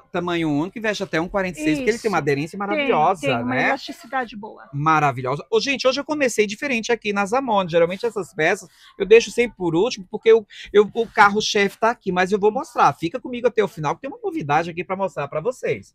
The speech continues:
Speaker 2: Isso
Speaker 1: Não é isso,
Speaker 2: mesmo.
Speaker 1: Monet? Agora, uma peça que é uma peça atemporal. Ela veste o ano inteiro, ela veste no inverno, veste no verão.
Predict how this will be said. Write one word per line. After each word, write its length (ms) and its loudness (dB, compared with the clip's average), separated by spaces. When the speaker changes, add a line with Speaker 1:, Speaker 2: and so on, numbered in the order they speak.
Speaker 2:
Isso 260 -14
Speaker 1:
Não 60 0
é 80 4
isso, 180 -2
Speaker 2:
mesmo. 100 -2
Speaker 1:
Monet? 260 0
Agora, 400 -2
uma 240 -10
peça 460 -2
que 100 -4
é 40 0
uma 120 -2
peça 480 -2
atemporal. 680 -4
Ela 140 2
veste 340 -2
o 80 2
ano 120 0
inteiro, 400 0
ela 140 -2
veste 240 -4
no 80 -6
inverno, 380 -4
veste 260 -4
no 60 -12
verão. 360 -2